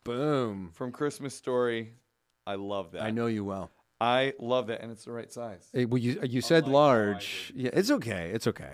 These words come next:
Speaker 1: I'm gonna
Speaker 2: Are there any holes in the shoulders? No, this is good.
Speaker 1: Yeah, I cut a hole just so, so it would
Speaker 2: Just so it
Speaker 1: match.
Speaker 2: would match.
Speaker 1: Uh, no, I'm gonna take mine, um,
Speaker 2: I love
Speaker 1: actually
Speaker 2: that.
Speaker 1: to the
Speaker 2: Thank you
Speaker 1: dry
Speaker 2: so
Speaker 1: cleaner, and they're
Speaker 2: much.
Speaker 1: gonna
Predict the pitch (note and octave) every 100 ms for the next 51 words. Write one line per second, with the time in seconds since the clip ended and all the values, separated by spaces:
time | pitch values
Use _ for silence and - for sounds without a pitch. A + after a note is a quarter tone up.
0 | - C3 F3 E3+ D#3 E3+ E3 D#3 C#3 D3
1 | D#3 D#3 D3 - D3 D#3 E3+ - B2+ F#2+
2 | A2 - A2+ A2+ F2 G2 D#3 D3+ - F3
3 | C3 C#3 G#2+ - A#2 - C3 A2+ C#3+ B2+
4 | A2+ B2+ - D#3+ D#3+ D#3 E3+ C3+ C3 C#3+
5 | D3 D3+ D3 - C#3+ D3 B2+ B2 B2+ A#2+
6 | B2+ A2 A2 G#2 G2 - - C#3+ D#3+ G3
7 | A#3 G3 B2+ - G3 C3+ B2 B2 A2 A#2
8 | A#3+ F#3+ G#2+ G2+